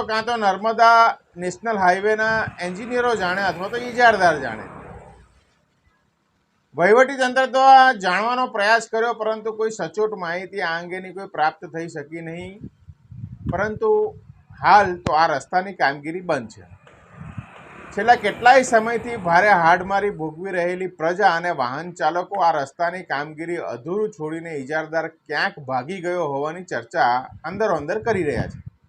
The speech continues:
પરંતુ એનું પણ કોઈ પુષ્ટિ મળતી નથી કે ઇજારદાર ભાગી તો ગયો છે એવી પુષ્ટિ તો કોઈ મળતી નથી. પરંતુ શું બીજી કોઈ જગ્યાએ એનું કામ ચાલે છે, ક્યાં કામ કરવા માટે ઇજારદાર ગયો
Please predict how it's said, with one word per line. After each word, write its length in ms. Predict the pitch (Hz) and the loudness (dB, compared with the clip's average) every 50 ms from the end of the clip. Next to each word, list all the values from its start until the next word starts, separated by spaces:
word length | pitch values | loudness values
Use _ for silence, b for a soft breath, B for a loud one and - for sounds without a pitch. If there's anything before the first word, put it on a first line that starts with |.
| _ _ - - - - - _ _ _ - - - - - - - - - - - _ - - _ _ _ _ _ _ _ _ _ _ _ _ - | _ _ -20 -20 -20 -20 -20 _ _ _ -20 -20 -20 -20 -20 -18 -18 -18 -18 -18 -20 _ -20 -20 _ _ _ _ _ _ _ _ _ _ _ _ 0
પરંતુ 420 | 202 220 247 247 233 226 247 247 240 220 | 2 2 2 2 0 -2 2 2 2 2
એનું 200 | 226 247 247 247 | 2 0 0 0
પણ 180 | 247 240 - | 0 0 2
કોઈ 160 | 247 240 240 202 | -2 -2 -2 -2
પુષ્ટિ 340 | 196 202 - - 233 233 220 | -10 -10 -10 -8 -8 -6 -4
મળતી 320 | 214 208 - - 214 214 | -4 -6 -4 -4 -4 -4
નથી 240 | 214 208 208 220 208 | -2 -2 -4 -4 -4
કે 100 | 214 202 185 | -4 -4 -4
ઇજારદાર 400 | 165 180 202 196 202 190 208 202 202 160 | -2 0 0 0 0 0 -2 -2 -2 -2
ભાગી 340 | 151 139 135 143 175 190 175 | -4 -4 -4 -4 -8 -6 -4
તો 140 | 214 214 202 | -4 -2 -2
ગયો 240 | 220 220 220 226 208 202 - - - - - - - - - - - - - | -2 -2 -2 -4 -6 -8 -14 -16 -16 -16 -18 -18 -18 -18 -18 -18 -18 -18 -16
છે 160 | - 156 147 143 147 143 - _ _ _ _ _ - | -12 -8 -6 -6 -6 -8 -10 _ _ _ _ _ -8
એવી 220 | 190 202 220 214 | -2 -2 -2 -2
પુષ્ટિ 400 | 214 180 175 170 - - 233 220 | -4 -8 -10 -10 -10 -12 -8 -4
તો 120 | 233 233 220 | -4 -2 0
કોઈ 140 | 247 254 247 254 | 0 0 0 -2
મળતી 260 | 254 214 233 240 226 | -2 -2 -2 -4 -2
નથી. 240 | 196 175 180 170 180 - _ _ _ _ _ _ - _ _ _ _ _ _ _ _ _ _ _ _ _ _ _ _ _ _ _ _ - | -2 -4 -4 -8 -10 -14 _ _ _ _ _ _ -20 _ _ _ _ _ _ _ _ _ _ _ _ _ _ _ _ _ _ _ _ -4
પરંતુ 360 | 220 226 247 240 240 262 254 233 | -2 -2 -2 -2 -4 -8 -6 -4
શું 180 | 269 262 220 | -4 -4 -4
બીજી 300 | 214 214 170 262 262 214 | -4 -6 -6 -8 -8 -6
કોઈ 180 | 254 254 262 220 | -4 -4 -2 -2
જગ્યાએ 320 | 240 226 208 240 254 254 247 | -4 -2 0 0 2 2 2
એનું 200 | 247 254 254 254 240 | 0 -4 -6 -2 0
કામ 260 | 208 208 226 240 214 | 0 0 0 -2 -2
ચાલે 240 | 240 208 202 208 226 214 | 0 0 0 0 0 -2
છે, 220 | 214 226 226 226 226 214 214 - | -2 0 0 0 0 -2 -4 -6
ક્યાં 500 | - 175 175 185 196 208 208 202 175 113 - _ - | -4 -2 0 0 0 0 0 -2 -4 -6 -10 _ -6
કામ 300 | 170 160 165 185 208 196 | -4 -2 -2 -4 -4 -4
કરવા 260 | 233 220 226 226 226 | -4 -2 -2 -2 -2
માટે 280 | 226 220 214 226 226 226 214 | -4 -4 -2 0 0 0 0
ઇજારદાર 460 | 208 185 214 208 202 190 214 208 214 | 0 0 -2 -2 0 0 -2 -4 -4
ગયો 260 | 180 190 208 214 214 | -4 -4 -2 -2 -2